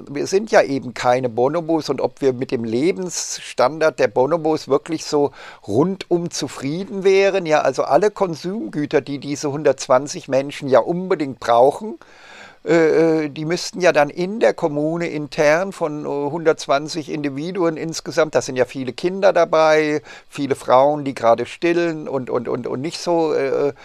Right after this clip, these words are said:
maximal, äh, as-, arbeiten können sozusagen, äh, müssten ja alle hergestellt werden, wenn es keinen Handel mehr gibt, keinen Tauschhandel mehr gibt. Natürlich hätten wir dann das Problem,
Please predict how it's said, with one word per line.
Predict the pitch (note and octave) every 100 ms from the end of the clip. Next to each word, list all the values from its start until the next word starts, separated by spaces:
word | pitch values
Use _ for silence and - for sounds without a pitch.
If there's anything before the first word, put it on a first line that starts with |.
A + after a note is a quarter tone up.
| - - -
maximal, | C#3+ - - D3+ C#3 C3+ C3+
äh, | - C3+ C3+ C3 C3+
as-, | C3+ - A2+ -
arbeiten | - C3 C#3+ C#3+ C#3 C#3 -
können | C3 C3+ C3+
sozusagen, | B2+ B2+ - C3 A2+ G#2+ B2+ C3 - - - -
äh, | D#3 D#3+ D3+ - - - -
müssten | D#3 D#3 - D#3+
ja | E3+ B2+
alle | D3 F3+
hergestellt | E3 F#3 D#4+ - E3 D3
werden, | C#3 C#3+ C#3
wenn | C3
es | C#3+
keinen | - F3+ F#3+
Handel | A3+ F4 D#3+
mehr | A#2+ A2+
gibt, | G2+ F#2+ -
keinen | C#3 C3+ C#3
Tauschhandel | D#3 D3 - B2 G2+ G#2+
mehr | G2 G2
gibt. | F#2 - -
Natürlich | G#2 E3+ F#3+ -
hätten | G#3 F#3+
wir | G3
dann | G3
das | G3+ -
Problem, | - D#3+ D#3+ F3 G3 C#4+